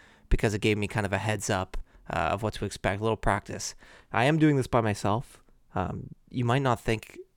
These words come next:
it's nerve-wracking, but it actually is. Uh, sitting here with no one else in the room, you think, "Oh, well, who cares? You might not put it out there." But, you know, I wanna do the best, uh, job that I can and, uh, you know, impress you guys. And, and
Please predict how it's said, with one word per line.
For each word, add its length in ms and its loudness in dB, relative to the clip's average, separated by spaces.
it's 260 -6
nerve-wracking, 640 -6
but 220 -2
it 80 -2
actually 400 -2
is. 300 -6
Uh, 160 -4
sitting 320 -4
here 200 -2
with 200 -6
no 120 -2
one 140 -2
else 220 -8
in 60 -8
the 100 -4
room, 340 -4
you 140 0
think, 260 0
"Oh, 200 4
well, 200 0
who 120 -2
cares? 300 0
You 60 -6
might 120 -2
not 180 2
put 120 8
it 80 2
out 180 2
there." 180 0
But, 260 2
you 60 0
know, 60 4
I 60 6
wanna 200 4
do 120 0
the 80 -4
best, 360 0
uh, 280 -2
job 260 -4
that 100 -4
I 60 -6
can 400 -2
and, 520 -4
uh, 340 -4
you 140 -10
know, 140 -4
impress 380 2
you 80 -4
guys. 340 -4
And, 340 -8
and 280 -4